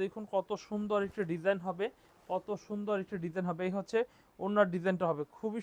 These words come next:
সুন্দর একটি ডিজাইন হবে। পছন্দ করে নিতে পারেন এখনই আপনারা সুযোগ। বাংলাদেশের চৌষট্টি জেলার মানুষ এই শীতের মধ্যে যারা থ্রি পিসের ব্যবসা করতে চান, যারা আসতে চাচ্ছেন না, তারা অনলাইনে ঘরে বসে কিন্তু Facebook,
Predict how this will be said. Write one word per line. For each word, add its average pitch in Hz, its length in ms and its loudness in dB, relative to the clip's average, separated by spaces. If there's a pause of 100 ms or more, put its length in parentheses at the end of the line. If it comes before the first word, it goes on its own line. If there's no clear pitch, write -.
সুন্দর 233 360 2
একটি 226 140 -4 (100)
ডিজাইন 214 360 6
হবে। 214 180 6 (460)
পছন্দ 220 280 6 (120)
করে 220 140 8 (100)
নিতে 214 240 0
পারেন 208 180 6 (220)
এখনই 220 380 0 (360)
আপনারা 202 280 2 (140)
সুযোগ। 214 300 -2 (680)
বাংলাদেশের 208 540 2
চৌষট্টি - 420 -6
জেলার 208 380 6
মানুষ 214 260 4 (200)
এই 180 120 0
শীতের 214 400 0
মধ্যে 190 260 0 (140)
যারা 185 180 6 (140)
থ্রি 196 180 -6
পিসের 190 280 -6
ব্যবসা 190 260 0 (100)
করতে 202 320 -4
চান, 202 160 8 (640)
যারা 190 160 8 (120)
আসতে - 280 -2
চাচ্ছেন 226 380 6
না, 226 80 10 (100)
তারা 208 160 10 (100)
অনলাইনে 214 440 6 (160)
ঘরে 185 200 6 (100)
বসে 214 340 0
কিন্তু 220 280 -2 (500)
Facebook, 202 420 2